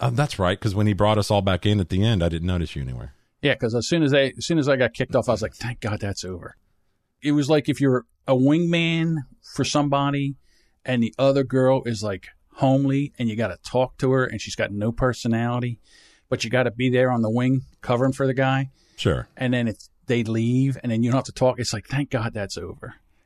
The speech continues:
Speaker 2: God, thank God that's over."
Speaker 1: Well, yeah, I mean, it's like a, you know, it's like a visit to the dentist, you know? Yeah, well, <sighs> you know, I, I think it was,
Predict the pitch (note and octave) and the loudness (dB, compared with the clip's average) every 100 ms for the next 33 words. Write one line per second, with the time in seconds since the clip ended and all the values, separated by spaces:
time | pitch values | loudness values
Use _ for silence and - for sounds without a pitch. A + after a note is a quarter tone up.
0 | _ _ - - - G2+ A2 F#2+ - - | _ _ -2 0 0 -4 -8 -8 -10 -10
1 | - - D2+ D#2+ - - _ _ _ _ | -10 -12 -14 -16 -18 -20 _ _ _ _
2 | F#3+ D3 G2 A#2 A#2 G#2+ G2 F#2+ F#2+ E2+ | 0 2 4 4 4 4 4 2 2 0
3 | E2+ G#2 F2 E2 F2 E2+ D#2 E2 E2 - | -2 0 2 2 0 0 0 0 -2 -4
4 | D2 C#2 D2 C#2+ C2+ - C#2 C2 - _ | -6 -4 -4 -4 -10 -8 -6 -6 -8 _
5 | _ _ _ _ _ A#2+ A2 D#3 D3 C#3+ | _ _ _ _ _ -2 2 4 6 4
6 | F#2 - - - - - C3 A2+ G#2+ G#2 | -2 -8 -6 -6 -8 -6 2 4 4 4
7 | G#2+ F2+ G#2+ - B2+ - G2 G#2 F#2+ E2 | 2 2 -2 0 0 0 0 2 0 -2
8 | - | -8